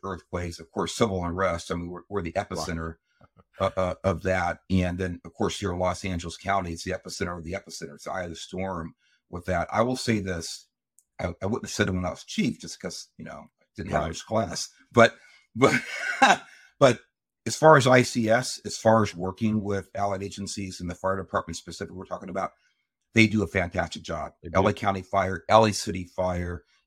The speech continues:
Speaker 1: uh, the s-, even the smaller agencies, Burbank, Pasadena, they do a fantastic job. I'm glad to hear the same is true there in Walton County. I'm not surprised, but I, I'm, I'm glad to hear it.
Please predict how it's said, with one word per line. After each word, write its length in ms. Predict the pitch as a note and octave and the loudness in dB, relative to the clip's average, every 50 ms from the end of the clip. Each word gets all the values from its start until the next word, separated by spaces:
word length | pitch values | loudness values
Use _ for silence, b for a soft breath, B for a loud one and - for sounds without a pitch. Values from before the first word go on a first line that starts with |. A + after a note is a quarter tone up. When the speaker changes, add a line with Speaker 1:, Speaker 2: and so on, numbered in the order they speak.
| _ - | _ -10
Speaker 1:
uh, 80 | F#2 F2+ | -8 -8
the 60 | F2+ | -8
s-, 180 | F2 - - - _ | -8 -10 -12 -8 _
even 140 | A2 G#2+ G2 | -4 -4 -4
the 60 | F#2+ | -4
smaller 400 | F2+ - - G2+ G2 G2 F#2 - | -6 -2 0 2 2 2 2 0
agencies, 400 | F#2+ F#2 - - - F#2 F2 E2+ | -4 -8 -10 -10 -12 -14 -16 -14
Burbank, 500 | - - F#2+ G2 F#2 F2+ F#2+ F#2+ F2+ - | -10 -6 -6 -6 -4 -4 -6 -6 -6 -8
Pasadena, 640 | - F#2 F#2 F#2 F#2+ - - F#2+ F#2 F#2 F#2 F#2 F2+ b b b b b b - | -8 -8 -6 -6 -6 -8 -10 -10 -8 -8 -8 -8 -10 b b b b b b 2
they 120 | A2+ A2 | 2 2
do 160 | G2 B2+ C3 | 4 4 4
a 60 | A#2 G#2+ | 4 4
fantastic 1040 | - - G2+ F#2+ F#2 F#2 - - - - - A2+ A#2 A2+ A2+ - - - - - _ _ _ _ _ - | 2 -2 -4 -4 -4 -6 -10 -18 -20 -6 -2 2 2 2 2 0 -4 -8 -8 -8 _ _ _ _ _ -6
job. 440 | - - G2 F#2+ F#2+ F#2 F2+ F2 - b b b b b - | 0 2 4 4 4 2 0 -2 -8 b b b b b -6
I'm 120 | G2 F#2+ | -6 -4
glad 260 | E2+ G2+ A2 A2 A2+ | 2 6 6 8 8
to 60 | G2 G2+ | 6 2
hear 500 | - - A2 G#2+ G2+ F#2+ F2+ F2+ F2+ - | -4 -4 -4 -2 -2 -2 -4 -8 -10 -12
the 80 | G2 E2+ | -12 -10
same 300 | - - A2+ G2+ F#2+ F#2 | -2 0 0 0 0 -4
is 100 | E2+ - | -8 -10
true 300 | - - - G2+ G2+ F#2+ | -10 -8 -8 -6 -6 -6
there 160 | F#2+ F2+ F2 | -6 -8 -8
in 60 | E2+ | -6
Walton 300 | F#2 F#2+ F#2+ - - - - | -6 -6 -8 -8 -12 -18 -12
County. 260 | - G2 G2 G2+ G2 | -6 -6 -4 -4 -6
I'm 80 | F2+ F#2 | -8 -8
not 180 | F#2+ F2 - - | -10 -10 -10 -12
surprised, 640 | E2+ - _ - G2 F#2+ F#2 F#2 F2+ F2 - - | -18 -18 _ -6 -4 -2 -2 -2 -4 -6 -8 -12
but 100 | - F2 | -12 -12
I, 120 | F2+ F2 - | -10 -10 -10
I'm, 180 | - F#2 E2+ - - | -12 -14 -14 -14 -12
I'm 160 | G2 F#2 F2 | -12 -12 -10
glad 260 | E2+ F2+ E2+ E2+ E2 | -10 -10 -10 -10 -10
to 80 | - - | -12 -14
hear 240 | - F#2 F2 E2+ D#2+ | -12 -8 -8 -8 -8
it. 80 | D#2 | -10